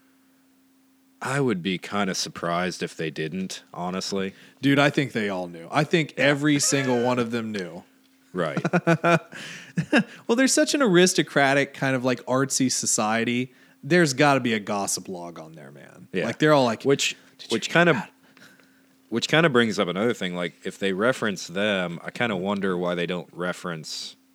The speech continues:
Speaker 1: their children in the process as well, because they would have obviously
Speaker 2: Well,
Speaker 1: known that Padme was pregnant. So
Speaker 2: I think that that was a little bit closer to the vest. I, I, I honestly do think that that was
Speaker 1: Of course, that
Speaker 2: but
Speaker 1: would bring down the hammer on 'em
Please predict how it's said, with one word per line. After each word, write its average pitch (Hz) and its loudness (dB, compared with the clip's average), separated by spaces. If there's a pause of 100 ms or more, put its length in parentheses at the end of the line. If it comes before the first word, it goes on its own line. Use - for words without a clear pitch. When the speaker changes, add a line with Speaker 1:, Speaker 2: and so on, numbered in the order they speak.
(420)
Speaker 1:
their 76 -12
children 73 -6 (520)
in 92 -8
the 82 -8
process 80 -6
as - -16
well, 90 -4
because 90 -6
they 98 -2
would 104 -2
have 92 -2
obviously 110 0
Speaker 2:
Well, 107 -4
Speaker 1:
known 90 -4
that 80 -10
Padme 78 -6
was 69 -14
pregnant. - -8 (600)
So - -6
Speaker 2:
I 156 6
think 170 0
that 156 2
that 147 4
was 120 0
a 120 0
little 117 -2
bit 113 -2
closer 110 -4
to 104 -6
the 101 -8
vest. 101 -4 (180)
I, 110 -8
I, 107 -4 (200)
I 117 0
honestly 117 -2
do 107 -4
think 107 -10
that - -20
that 101 -4
was 98 -4
Speaker 1:
Of - -20
course, 87 -6
that 90 0
Speaker 2:
but 80 4
Speaker 1:
would 73 -6
bring 85 -2
down 85 -2
the 85 -4
hammer 87 0
on 80 -2
'em 82 -8